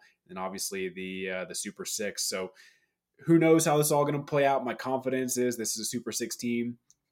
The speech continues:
based on kind of the performance so far this year. I don't see 'em being a national champion, um, but all it takes, nobody expected Michigan to be the national championship last year or champion last year. So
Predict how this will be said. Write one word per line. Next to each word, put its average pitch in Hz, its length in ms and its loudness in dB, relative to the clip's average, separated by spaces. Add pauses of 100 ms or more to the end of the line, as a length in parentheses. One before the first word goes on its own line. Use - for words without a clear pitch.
(160)
based 110 300 -4
on 110 120 -6
kind 107 200 -4
of 101 60 -6
the 104 60 -8
performance 104 460 -12
so 104 80 -6
far 98 200 -8
this 98 200 -8
year. 104 220 -6
I - 120 -16
don't - 180 -10
see 101 140 -8
'em 98 120 -10
being 98 140 -8
a 95 40 -10
national 98 340 -10
champion, 107 500 -10 (300)
um, 95 440 -8
but 120 240 -2 (160)
all 101 160 -4
it 85 80 -8
takes, 110 240 -4
nobody 143 260 2
expected 139 340 0
Michigan 131 340 -4
to 80 60 -14
be 92 120 -6
the 90 60 -8
national 90 300 -6
championship 92 440 -12
last 95 300 -8
year - 220 -16
or 85 120 -12
champion 104 340 -8
last 95 300 -8
year. - 120 -14
So 101 260 -6